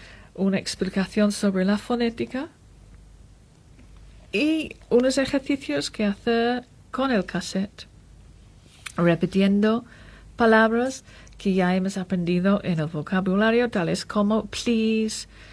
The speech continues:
meet, speak, week, me, these, pero enfocados so-, o, o agrupados, agrupados, digamos,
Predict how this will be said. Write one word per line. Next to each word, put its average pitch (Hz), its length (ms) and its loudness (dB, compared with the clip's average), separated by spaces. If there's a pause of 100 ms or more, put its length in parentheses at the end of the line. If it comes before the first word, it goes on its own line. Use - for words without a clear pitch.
(200)
meet, 208 640 2 (340)
speak, - 840 -4 (320)
week, 202 600 0 (400)
me, 202 540 4 (400)
these, 185 400 4 (1080)
pero 277 200 12
enfocados 285 1040 2 (540)
so-, 285 560 2 (280)
o, 208 180 2
o 196 400 2
agrupados, 233 840 4
agrupados, 220 720 0
digamos, 226 600 -2